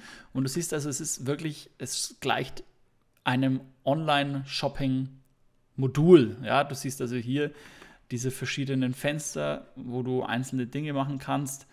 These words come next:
Und, ähm, geht also, hier spricht keiner mehr darüber, dass du, ähm, wo du also der nächste, ähm, Shop wäre, wo du, ähm, vor Ort kaufen könntest, sondern vielmehr die Dinge werden abgezeichnet,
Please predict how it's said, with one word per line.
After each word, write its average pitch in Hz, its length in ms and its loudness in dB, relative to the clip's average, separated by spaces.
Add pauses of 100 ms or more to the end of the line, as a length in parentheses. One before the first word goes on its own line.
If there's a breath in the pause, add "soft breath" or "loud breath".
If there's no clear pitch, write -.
(480 loud breath)
Und, 120 500 0
ähm, 120 500 -2
geht 123 160 0
also, 127 220 -4 (440)
hier 143 220 -6
spricht - 340 -6
keiner 156 360 2
mehr 139 160 2
darüber, 135 420 2
dass 131 260 -2
du, 127 380 -4 (100)
ähm, 120 480 -2
wo 123 140 -4
du 127 80 -4
also 113 180 -4
der 120 140 -4
nächste, 120 640 -4 (600 loud breath)
ähm, 113 720 -2 (560)
Shop - 340 0
wäre, 131 260 2
wo 127 100 -2
du, 127 260 -4 (280)
ähm, 117 260 -4
vor 131 160 -4
Ort 139 180 -2
kaufen 135 260 -2
könntest, 135 300 -4
sondern 123 180 -2
vielmehr 135 480 -2 (400 loud breath)
die 123 100 -4
Dinge 139 400 0
werden 123 220 0
abgezeichnet, 131 920 -6